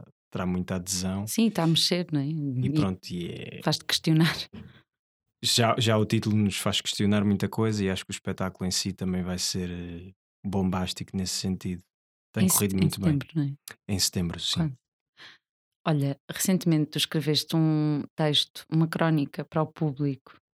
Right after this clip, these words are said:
Speaker 1: Uhum, uhum.
Speaker 2: hum, que foi muito partilhada por muita gente. Eu não sei se queres falar sobre isso. Foi um texto, foi muito incrível e muito emocionante.
Speaker 1: <laughs> Obrigado, obrigado.
Speaker 2: Hum, um texto sobre o racismo.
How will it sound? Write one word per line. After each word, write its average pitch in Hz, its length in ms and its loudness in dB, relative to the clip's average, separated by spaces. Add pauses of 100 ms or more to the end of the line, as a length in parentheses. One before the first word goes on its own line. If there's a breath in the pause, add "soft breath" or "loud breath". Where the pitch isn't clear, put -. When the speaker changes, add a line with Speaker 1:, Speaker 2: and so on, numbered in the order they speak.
(360)
Speaker 1:
Uhum, 90 420 -4 (300)
uhum. 156 520 4
Speaker 2:
hum, - 60 -10 (220)
que - 80 -16
foi 147 440 -2 (460)
muito 160 280 4
partilhada 147 520 0
por - 200 -6
muita 151 280 0
gente. 135 440 -4 (480 soft breath)
Eu 165 60 -2
não 165 80 6
sei 165 160 2
se - 200 -4
queres 165 220 0
falar 156 220 2
sobre 147 340 -2
isso. - 220 -8 (400 loud breath)
Foi 165 320 2 (460)
um 170 120 4
texto, 170 640 2 (800)
foi 220 120 2
muito 208 240 6
incrível 160 440 4
e 160 40 4
muito 170 220 4
emocionante. 170 800 2 (280)
Speaker 1:
<laughs> - 240 -2
Obrigado, 101 500 -4 (180)
obrigado. 95 320 -10 (140)
Speaker 2:
Hum, 160 840 4
um 165 80 4
texto 165 280 2
sobre 160 200 4
o - 20 6
racismo. 151 840 4